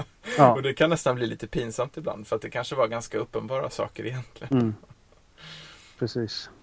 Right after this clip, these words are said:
Speaker 1: Och det handlar ju också om hur man, ehm, hur man formulerar en projekttitel.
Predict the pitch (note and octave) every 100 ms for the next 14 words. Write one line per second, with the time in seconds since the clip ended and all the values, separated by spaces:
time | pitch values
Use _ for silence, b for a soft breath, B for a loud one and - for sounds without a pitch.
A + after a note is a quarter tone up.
0 | - _ _ _ _ _ - - _ _
1 | _ - _ _ _ _ _ _ _ _
2 | - - - C#3+ C3+ C3+ C3 D#3 - A#2+
3 | A#2+ C#3 A#2+ C#3+ C3 B2+ C3+ - b b
4 | b b b - A#2+ A2+ A2 A2 A2+ -
5 | - C#3+ D3 C#3 - D3+ D#3 E3 F#3 E3
6 | B2+ B2+ A#2+ C#3 - D#3+ - - - A#3+
7 | - A#2